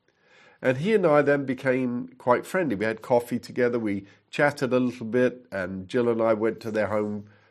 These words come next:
for, uh, a meal. They came to ours, we had tea and coffee. They had been into the Mormon faith, and it seemed like there was this impenetrable barrier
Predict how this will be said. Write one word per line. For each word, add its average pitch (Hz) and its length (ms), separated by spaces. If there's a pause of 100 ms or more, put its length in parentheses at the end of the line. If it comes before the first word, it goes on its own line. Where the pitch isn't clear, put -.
(120)
for, 92 580 (200)
uh, 73 200 (120)
a 95 100
meal. 120 440
They 92 180
came 98 280
to 104 180
ours, 117 360
we 98 80
had 101 240
tea 110 180
and 92 140
coffee. 113 460 (500)
They 151 280
had 143 480
been 190 280
into 165 280
the 139 120
Mormon 151 420
faith, 101 460
and 120 140
it - 180
seemed 214 420
like 147 220
there 135 100
was 131 180
this 135 200
impenetrable 143 920
barrier 139 580